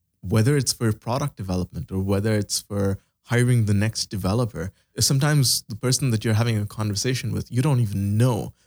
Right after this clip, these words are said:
what they do for a living and what their skills and expertise is. Having a conversation, just getting to know them, building the personal relationship first, and then asking for, "Oh, well, what do you do?" And then finding out, "Wait a minute, we have alignment." Voila.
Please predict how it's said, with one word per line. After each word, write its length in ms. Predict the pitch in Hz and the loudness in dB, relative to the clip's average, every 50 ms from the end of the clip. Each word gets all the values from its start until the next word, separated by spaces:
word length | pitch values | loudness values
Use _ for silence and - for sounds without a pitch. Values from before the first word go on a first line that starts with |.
| _ _ _ | _ _ _
what 380 | - 110 104 110 110 104 - _ _ | -6 -2 0 0 0 -2 -4 _ _
they 300 | - 104 92 101 101 104 | -14 -8 -4 -2 -2 -2
do 340 | 101 - - - 135 143 120 | -2 -2 0 0 2 2 2
for 180 | 92 - - 90 | 0 -2 -2 0
a 40 | 90 | 2
living 420 | 95 117 127 117 107 98 95 92 | 2 2 2 2 2 0 0 0
and 240 | 92 95 95 95 - _ | 0 -2 -2 -4 -6 _
what 300 | - 101 95 110 107 107 | -8 -4 -2 -2 -2 -2
their 120 | - 101 92 | -2 -2 0
skills 520 | - - - - 110 110 117 135 127 - | 0 0 0 0 0 0 2 2 2 2
and 100 | 107 90 | 0 0
expertise 640 | 87 98 - - - 95 87 - - 151 160 139 101 | -2 -2 -4 -6 -8 -10 -12 -10 -6 -4 -2 -2 -2
is. 260 | 78 - - - - _ _ _ _ _ - - | -4 -6 -8 -12 -16 _ _ _ _ _ -12 -6
Having 320 | - 98 120 120 131 123 113 | -2 -2 0 2 2 2 0
a 80 | 107 | 0
conversation, 720 | 104 - 113 110 107 104 101 - - 110 110 107 - 104 107 | -2 -4 -6 -6 -4 -2 -2 -2 -2 -2 -2 -4 -4 -4 -2
just 160 | 110 - - | -2 -2 -2
getting 240 | - 113 107 110 110 | -2 -2 -2 -2 -2
to 100 | - 98 | -4 -2
know 200 | 101 104 104 101 | -2 0 0 0
them, 220 | 98 104 101 101 - - _ _ _ _ - | 0 -2 -4 -4 -6 -10 _ _ _ _ -4
building 320 | 107 135 160 180 185 180 156 | 0 2 2 2 2 2 2
the 80 | 127 | 0
personal 440 | - - 123 123 - - 147 143 131 | 0 -2 -2 -2 -2 0 0 0 0
relationship 640 | 110 107 107 107 107 113 110 - 127 110 - - - _ _ | 0 0 0 0 0 0 -2 -4 -4 -6 -6 -8 -10 _ _
first, 260 | - 101 - - - - | -6 -4 -2 -2 -2 -2
and 160 | 110 107 113 | 0 0 0
then 100 | 120 107 | 0 0
asking 380 | 85 104 104 - - - 113 | -2 -4 -4 -4 -4 -4 -6
for, 320 | 107 - - 113 110 110 110 _ _ _ _ _ | -8 -6 -4 -4 -4 -4 -4 _ _ _ _ _
"Oh, 60 | 208 220 | -4 -2
well, 240 | 185 123 135 160 - | 0 0 -2 -2 -2
what 100 | - 143 | -2 0
do 60 | 170 | 2
you 100 | 185 156 | 2 2
do?" 240 | 139 185 - - - - _ _ _ _ _ - | 0 0 -2 -6 -8 -14 _ _ _ _ _ -4
And 100 | 95 101 | 0 0
then 100 | 113 117 | 0 0
finding 320 | 107 - 95 92 92 92 | 0 -2 -4 -4 -4 -4
out, 160 | 92 90 - | -4 -6 -4
"Wait 200 | 104 120 143 156 | -2 0 0 0
a 20 | 117 | 0
minute, 220 | 85 71 - - _ _ | -2 -6 -8 -12 _ _
we 140 | - 101 110 | -4 -2 -2
have 320 | 98 82 85 82 - - | -2 -2 -4 -6 -8 -12
alignment." 760 | - 55 64 69 69 85 127 156 127 90 - - _ - - _ _ _ _ _ _ - | -14 -16 -14 -10 -6 -4 -2 -2 -2 -4 -6 -12 _ -20 -20 _ _ _ _ _ _ -16
Voila. 420 | - 92 95 110 120 120 - - | -8 -2 0 0 0 0 -2 -6